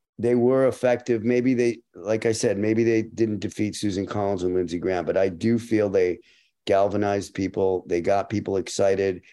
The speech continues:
They, they got into Trump's head. They got into Brad Pascal's head. They got into Jason Miller's head. Those are guys that were supposed to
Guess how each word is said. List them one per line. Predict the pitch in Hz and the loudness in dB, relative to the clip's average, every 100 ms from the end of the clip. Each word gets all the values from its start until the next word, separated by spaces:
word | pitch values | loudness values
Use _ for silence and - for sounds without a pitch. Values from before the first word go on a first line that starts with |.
| _ | _
They, | - 92 90 _ _ _ | -2 -2 -4 _ _ _
they | 90 107 | -4 -2
got | 101 110 113 | 2 2 2
into | 120 113 | 2 0
Trump's | - 110 98 | 0 -4 -2
head. | 113 110 110 95 - _ _ | 0 0 0 -4 -16 _ _
They | - | -2
got | 110 110 | 0 2
into | 113 | 0
Brad | 90 107 104 | 0 0 0
Pascal's | - 104 - 104 107 110 | -2 -4 -2 0 0 0
head. | 107 104 104 _ - | 0 0 0 _ -4
They | |
got | 98 107 | 0 2
into | 107 107 | 2 0
Jason | 101 107 95 104 | 0 -2 0 0
Miller's | 104 104 104 | 0 0 0
head. | 101 101 95 - - - | 2 2 0 -6 -10 -4
Those | 107 | 0
are | 110 | 0
guys | 110 107 107 | 0 2 0
that | 104 95 | -2 -2
were | 98 | -6
supposed | - 98 104 | -6 -4 -4
to | 104 | -4